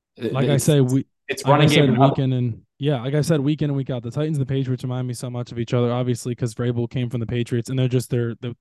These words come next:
Speaker 1: their play style is just very similar. They're just, they're very ground and pound. They've got good defenses. They don't really have any weapons on the outside, Titans and Patriots, I mean, if you look at it. So, but, uh, going back to the betting segment here,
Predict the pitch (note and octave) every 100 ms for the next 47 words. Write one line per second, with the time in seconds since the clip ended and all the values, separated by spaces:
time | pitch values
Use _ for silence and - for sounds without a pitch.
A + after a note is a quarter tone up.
0 | - B2 - D3+ D#3+ - C3+ B2+ B2 A#2+
1 | C3+ C3+ B2 - C#3 A2+ F#2+ G#2 A#2 A#2
2 | A2+ A#2 A#2 C3 C3+ B2 - C3 C3+ C3+
3 | B2+ B2+ B2 A#2+ A2+ _ _ - A#2 B2+
4 | B2 D#3+ F3 E3+ D#3 D3+ D3+ C#3+ C3 _
5 | _ _ - C3+ G3 G3+ D#3+ F#3 D#3 C3
6 | D#3+ D3+ B2+ A#2+ C3+ D#3+ C3+ A#2+ A#2 _
7 | _ _ _ _ _ - D#3 D#3 C3 C3+
8 | E3 C3 A2+ B2+ B2 A#2 A#2 C#3+ D3 A2
9 | G#2+ G#2 - B2+ A#2+ _ _ - E3 D#3+
10 | C#3+ C3 _ _ - F#3+ G3 G3 G#3+ D#3+
11 | D#3 D#3+ D3 D3 C#3 C#3 B2 C#3+ C#3